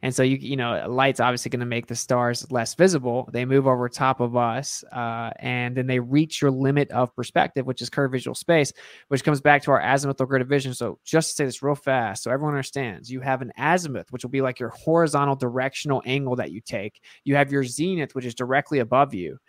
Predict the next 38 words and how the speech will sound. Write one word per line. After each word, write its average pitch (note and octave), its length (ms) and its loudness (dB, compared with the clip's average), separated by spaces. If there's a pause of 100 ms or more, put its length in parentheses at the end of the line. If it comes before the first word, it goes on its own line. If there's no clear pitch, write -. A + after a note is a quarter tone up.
(200)
And B2 140 -4
then D3+ 140 2
you D#3 120 0
have C3+ 300 0
your, B2+ 280 0
uh, B2 320 0
altitude C#3+ 680 2
angles, A#2 520 -8
right? B2+ 200 -2
Coming D3 280 -2
up D3+ 160 2
from D#3+ 120 -8
that C3 120 0
horizontal C#3 480 0
up C3+ 120 -2
to - 80 -16
the B2 100 -6
zenith, D3 440 -6
you C3 100 -6
have B2 260 0
altitude C#3 420 -2
angles. A#2 320 -8
And C3+ 100 -10
then C#3 60 -6
you D3 140 -2
can - 100 -20
continue C#3+ 320 -6
that C3 140 0
behind F3 360 -2
you. G#2+ 240 -4 (340)
This D3+ 120 -2
is D#3+ 100 -2
how D#3 220 6
we D#3 140 4
get D3 240 0
positions C#3+ 440 -2
of B2+ 140 2
this. B2 200 -8